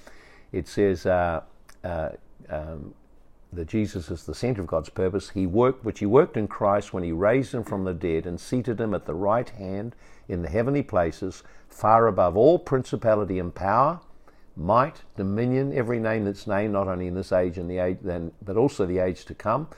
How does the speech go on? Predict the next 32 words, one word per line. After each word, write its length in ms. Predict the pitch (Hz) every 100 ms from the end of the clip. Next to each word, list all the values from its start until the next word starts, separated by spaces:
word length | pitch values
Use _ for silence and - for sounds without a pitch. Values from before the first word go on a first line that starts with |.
| - - -
And 80 | 101
he 60 | 92
put 180 | 110
all 180 | 113 160
things 280 | 165 139 113
under 200 | 117 113
his 140 | 110
feet 260 | - 104 90
and 120 | 85 85
gave 240 | 101 101
him 140 | 104
to 80 | 101
be 140 | 95 87
head 420 | 73 127 117 -
over 200 | 92 80
all 340 | 76 120 127 147
things 600 | - 85 80 90 92 - - - - -
to 100 | 95
the 140 | 95
church. 540 | - 127 82 - - - _ - - -
So 160 | - 107
notice 300 | 113 127 -
here 100 | 95
he 40 |
says 240 | - 80
he's 220 | 85 78 -
far 560 | - - 143 147 131
above 520 | 117 107 101 82 85 - -
every 340 | 143 151 175
principality 720 | - 123 117 139 107 87 87
and 120 | 82 78
power, 400 | 98 90 90